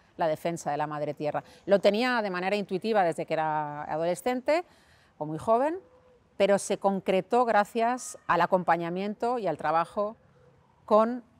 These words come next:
y para las, estas personas que para mí son las, las heroínas del mundo y los héroes del mundo.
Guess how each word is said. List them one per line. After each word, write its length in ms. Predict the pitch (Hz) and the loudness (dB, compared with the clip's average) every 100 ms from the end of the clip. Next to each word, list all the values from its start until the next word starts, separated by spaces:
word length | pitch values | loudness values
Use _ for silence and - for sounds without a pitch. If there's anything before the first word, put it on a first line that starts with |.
| _ _ | _ _
y 100 | 196 | -10
para 500 | - 196 202 226 247 - _ _ _ 147 | 0 4 4 2 -4 -12 _ _ _ -10
las, 760 | 151 147 139 135 - - - | -4 -4 -4 -6 -10 -14 -12
estas 260 | 180 - 185 | -8 -6 -6
personas 380 | 156 170 175 - | -6 -6 -6 -6
que 100 | 175 | -4
para 180 | 160 151 | -4 -4
mí 140 | 165 | -6
son 440 | - 165 165 170 | -8 -8 -8 -6
las, 320 | 156 143 - - | -4 -6 -8 -10
las 200 | 147 180 | -6 -2
heroínas 500 | 165 165 185 190 165 | 0 0 -2 -4 -4
del 140 | 156 | -4
mundo 340 | 160 165 165 165 | -4 -6 -6 -6
y 60 | |
los 200 | 156 - | -6 -8
héroes 220 | 156 156 | -8 -8
del 140 | 147 139 | -8 -10
mundo. 320 | 143 143 | -12 -16